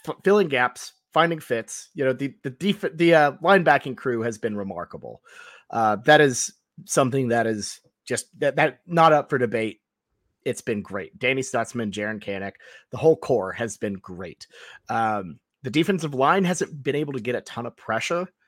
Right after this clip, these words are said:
uh, and that gives me a little bit of pause, a little bit of concern. But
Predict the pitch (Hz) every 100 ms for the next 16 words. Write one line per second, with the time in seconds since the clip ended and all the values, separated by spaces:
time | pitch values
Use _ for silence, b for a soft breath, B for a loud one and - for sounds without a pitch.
0 | _ _ _ - 143 135 120 139 143 151
1 | 151 139 - 135 127 123 120 117 - 127
2 | 123 123 117 117 110 104 - 104 - 113
3 | 113 123 - b b b _ 127 123